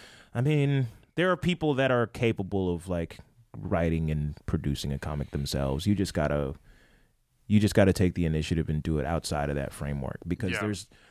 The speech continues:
Speaker 1: there's always gonna be that element of, like, okay, so what is, how does Batman save the day, or how
Speaker 2: I mean,
Speaker 1: does he
Speaker 2: that's why I
Speaker 1: come
Speaker 2: kinda
Speaker 1: back?
Speaker 2: like that
Speaker 1: You know,
Speaker 2: Invincible show, 'cause it's kind of
Speaker 1: Yeah.
Speaker 2: about how fucked up superheroes are
Speaker 1: Yeah,
Speaker 2: as a
Speaker 1: or the, or the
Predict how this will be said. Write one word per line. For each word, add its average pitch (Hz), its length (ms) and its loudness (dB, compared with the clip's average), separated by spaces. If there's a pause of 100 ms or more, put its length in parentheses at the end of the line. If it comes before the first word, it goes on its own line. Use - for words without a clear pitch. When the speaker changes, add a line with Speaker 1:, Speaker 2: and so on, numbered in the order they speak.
(140)
Speaker 1:
there's 151 200 2
always 147 380 4
gonna 127 180 2
be 123 140 2
that 113 200 4
element 110 420 0
of, 92 100 -4
like, 95 180 -2
okay, 117 320 2
so 110 200 0
what 104 180 0
is, 101 120 -2 (140)
how 110 120 0
does 104 100 0
Batman 98 580 -2
save 92 680 -2
the 107 80 2
day, 87 360 4
or 87 140 -4
how 104 60 -2
Speaker 2:
I - 20 0
mean, 113 100 2
Speaker 1:
does 160 80 0
he - 80 2
Speaker 2:
that's - 120 0
why 123 60 2
I - 20 2
Speaker 1:
come 117 100 2
Speaker 2:
kinda - 20 0
Speaker 1:
back? 117 240 2
Speaker 2:
like - 0 -
that 123 140 -2
Speaker 1:
You 95 60 -4
know, 95 80 -2 (100)
Speaker 2:
Invincible 120 480 -8
show, 104 480 -12
'cause 120 180 -12
it's 127 200 -10
kind 139 200 -6
of 131 140 -6
Speaker 1:
Yeah. 120 120 2
Speaker 2:
about 123 280 2
how 117 160 0
fucked 113 480 -8
up 110 300 -4
superheroes 107 720 -6
are 104 280 -4
Speaker 1:
Yeah, 160 80 2
Speaker 2:
as 165 160 4
a 123 60 4
Speaker 1:
or 131 100 4
the, 131 100 2
or - 0 -
the 113 100 -6